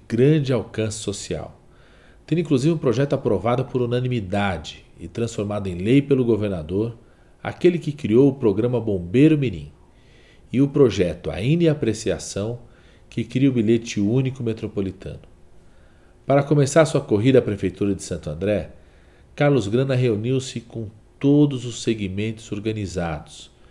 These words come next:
para discutir e propor políticas públicas para a cidade de Santo André. Foi na área da saúde que Grana mais se empenhou, porque conheceu de perto a precariedade do atendimento destinado à população carente.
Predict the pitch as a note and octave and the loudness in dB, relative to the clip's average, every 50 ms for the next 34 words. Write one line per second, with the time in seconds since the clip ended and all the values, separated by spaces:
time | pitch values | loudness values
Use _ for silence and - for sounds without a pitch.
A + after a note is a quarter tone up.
0 | _ _ _ _ - _ - F#2 F#2 F2 F2 E2+ - - - F2+ E2 - - - | _ _ _ _ -20 _ -8 -6 -6 -6 -8 -10 -12 -12 -12 -14 -14 -12 -4 0
1 | D3+ F3+ F3+ F3+ - - C3+ G2+ - - A#2+ B2+ C#3+ C#3+ D3 - - A2 A2 A2 | 2 2 2 2 0 0 0 0 0 0 0 0 0 0 -2 -2 -2 -2 0 -2
2 | A2 - - A2+ G2 - - - - - C3+ D3 D3+ D3 D3 D3 - C#3+ C3+ C3+ | -4 -6 -8 -8 -8 -8 -12 -14 -6 0 2 2 2 2 -2 -4 -4 -4 -4 -4
3 | - - - B2+ B2 - - B2 A2 G2+ G2 G2 G2+ G2 - G2+ F#2+ - G2+ F#2+ | -8 -8 -8 -8 -8 -8 -10 -4 -2 -2 -2 -2 -4 -8 -10 -12 -8 -8 -8 -8
4 | E2+ - - - - - _ _ _ _ _ - - - C3 C3+ C3 B2 A2+ A#2 | -8 -10 -12 -16 -18 -20 _ _ _ _ _ -18 0 2 2 4 4 2 2 2
5 | C3 C#3+ C#3+ C#3+ B2 B2 A2 - - - A2+ F#2 E2 F2+ G#2 A2+ B2 A#2 A#2 A#2 | 4 4 4 4 4 4 0 0 -2 -2 -2 -2 0 2 4 4 2 2 -2 -4
6 | - G#2+ G2+ F2 F#2+ G#2 A2 A2+ A2+ G2 F2 E2 F2 F#2 G#2 A#2 C3 C3+ B2 C3 | -4 -4 -2 -2 0 -2 0 0 -2 -2 -4 -6 -6 -4 -2 0 0 0 -2 -4
7 | - B2 G#2+ - G2+ F2+ D#2+ C#2+ C2+ C#2 C#2+ - - - - - - - - - | -6 -8 -8 -6 -8 -8 -6 -8 -10 -12 -16 -20 -20 -20 -20 -20 -20 -20 -20 -20
8 | - _ - - - _ - _ - - D#3 - - E3+ D#3 C#3+ - - D#3+ D3 | -20 _ -20 -20 -20 _ -20 _ -8 -8 -4 0 2 2 2 4 4 2 2 2
9 | D3 D#3 D3+ - - - C3+ C#3 C#3 C3+ A2 F#2+ - - - - - - - - | 2 -2 -4 -2 4 6 6 8 8 6 4 2 -4 -12 -14 -14 -14 -14 -10 -10
10 | - - - A#2+ - - A#2+ G#2+ G#2+ G#2+ A#2 A2+ A2+ A2+ A2+ G2+ - - G2+ F#2+ | -6 -2 -2 -2 2 2 2 2 2 2 2 2 2 2 2 0 0 -2 -6 -6
11 | G2 G2 G#2+ A2+ G#2+ A2 A2+ G#2+ G2+ - - - G2+ G2+ G2+ G2+ G2+ G2 - G#2+ | -4 -4 -4 -4 -4 -4 -6 -6 -6 -6 -6 -4 -2 -2 -2 -4 -6 -6 -2 -2
12 | G2+ F#2 - - - G2 F#2+ - - F#2+ E2+ D#2 C#2+ D2 - - - - - - | -2 -2 -2 -4 -8 -8 -8 -4 -4 -4 -4 -4 -8 -10 -14 -16 -18 -18 -18 -20